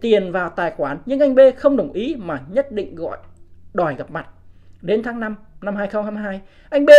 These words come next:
tìm được Facebook của chị N với hình ảnh giống hệt trên tài khoản Nguyễn Hoàng Quỳnh Mai của Hà. Được chị N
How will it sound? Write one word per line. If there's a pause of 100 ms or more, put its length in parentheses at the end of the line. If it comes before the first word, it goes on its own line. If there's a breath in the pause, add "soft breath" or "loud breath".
(140)
tìm
được
Facebook
của
chị (100)
N (500 soft breath)
với
hình
ảnh
giống
hệt (160)
trên
tài
khoản
Nguyễn
Hoàng (140)
Quỳnh
Mai (200 soft breath)
của
Hà. (240 soft breath)
Được
chị
N